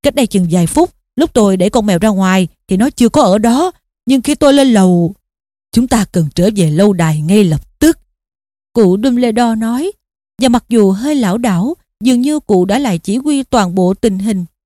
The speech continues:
"Rosmerta, chúng tôi cần phương tiện, chổi." "Tôi có một cặp đằng sau quầy rượu," bà nói trong thất kinh, "để tôi chạy đi lấy." "Không, Harry có thể làm được." Harry lập tức giơ cây đũa phép của nó lên.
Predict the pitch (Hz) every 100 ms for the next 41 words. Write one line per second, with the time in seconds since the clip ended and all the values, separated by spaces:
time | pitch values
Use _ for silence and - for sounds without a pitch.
0 | _ _ _ - 185 180 190 185 - 196
1 | 208 185 - _ _ _ - 226 220 190
2 | - 156 120 - 226 202 - 156 135 160
3 | 175 - _ _ - 180 156 190 285 339
4 | _ _ _ _ _ _ _ - 240 311
5 | 285 - 214 202 165 233 226 185 175 180
6 | 185 _ _ _ _ _ - 220 214 196
7 | 214 285 359 285 208 202 392 - 247 214
8 | _ _ - 185 240 220 185 196 214 240
9 | 381 _ _ _ _ _ _ _ _ -
10 | 214 156 - _ _ - 202 185 190 160
11 | 240 175 202 214 151 131 147 156 160 _
12 | _ _ _ _ _ _ - 294 294 240
13 | - 392 - 277 - 277 208 208 339 415
14 | - 208 262 349 311 269